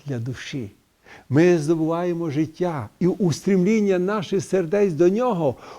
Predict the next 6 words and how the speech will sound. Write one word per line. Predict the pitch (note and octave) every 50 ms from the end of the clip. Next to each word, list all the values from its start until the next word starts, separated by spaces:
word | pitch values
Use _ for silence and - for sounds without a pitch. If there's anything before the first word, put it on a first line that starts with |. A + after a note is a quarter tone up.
| - _
у | B3 A#3 F3+
щирому, | - - - - - - C4+ C4+ A#3+ G#3+ F#3+ F3 D#3+
палкому | - - G#3+ A3 G#3 - - B3+ B3+ A3 G3+
прагненні | - - - G3 A#3 C4+ C#4 C4 A#3 G3+ G3 G3 F#3+ F#3 F3 D3+ C3+ - - - -
Його | E3 E3 G#3 F#3 G#3 B3
досконалості, | G#3 A#3+ A3 - - - C4 A#3+ A#3+ A3 F#3 C#3+ C#3+ A#2+ - - - C#3 B2